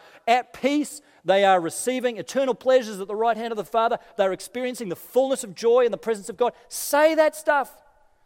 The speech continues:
Be confident. Don't drift into these flaky, waffly, woolly phrases, you know? We can be too woolly when it comes to talking about heaven. It's a real place. Let's have some confidence, right? Let's talk about heaven.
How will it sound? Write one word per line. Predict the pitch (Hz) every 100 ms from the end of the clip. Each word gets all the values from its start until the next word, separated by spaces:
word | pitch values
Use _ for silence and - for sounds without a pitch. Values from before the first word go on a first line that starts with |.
| _ -
Be | 269
confident. | 226 - - 311 320 330 294 214
Don't | 269 311
drift | - 311 -
into | 294 277
these | 247 151 _ _ _ _
flaky, | - 214 254 269 254 240
waffly, | 220 262 254 262 254
woolly | 214 277 269
phrases, | 240 247 254 202 127
you | 190
know? | 202 294 302 - _ -
We | 226 311
can | 302 285
be | 269
too | - - 320 339 320
woolly | 294 311 294 269
when | 214
it | 247 240
comes | 247 262 262
to | 214
talking | - 233 233 220
about | 208 190
heaven. | 220 165 _ _ _
It's | 294 302 269
a |
real | 254 294 269
place. | - 262 247 - - -
Let's | 214 277 -
have | 226 269 -
some | 262
confidence, | - 277 285 262 220 139
right? | 175 254 311 - - _ _ _ _ _ _
Let's | 277 -
talk | 294 302 294
about | 254 220
heaven. | 190 233 170